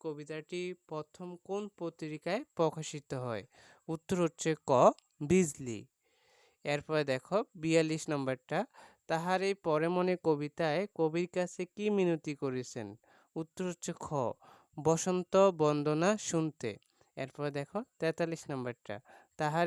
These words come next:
এই পরে মনে কবিতায় কোন কোন ফলের উল্লেখ আছে? যারা কবিতা পড়েছো, পাঠ পরিস্থিতি পড়েছো, প্রত্যেকে জানো যে এখানে বাতাবি ও আম এই দুইটি ফলের উল্লেখ আছে। এরপরে দেখো চুয়াল্লিশ নাম্বার,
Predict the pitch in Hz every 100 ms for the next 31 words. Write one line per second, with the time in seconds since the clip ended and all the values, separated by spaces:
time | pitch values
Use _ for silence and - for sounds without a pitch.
0 | 180 185 156 143 151 165 170 165 147 139
1 | 139 165 165 165 _ _ - 185 196 190
2 | 185 156 147 151 143 143 160 143 123 -
3 | 107 - _ _ - 135 135 139 151 143
4 | 139 151 135 135 131 156 147 127 127 -
5 | 143 - 151 160 - 151 151 160 147 135
6 | _ 147 160 156 160 165 175 165 156 156
7 | 170 254 - - - _ 139 139 139 -
8 | 147 160 196 - 151 196 269 - 160 156
9 | 120 - _ - 165 147 147 143 175 143
10 | 135 160 156 135 156 262 _ _ _ 147
11 | 139 - 104 - _ _ _ _ _ 147
12 | 143 156 147 139 - 202 - _ _ -
13 | 170 180 185 190 - 147 123 104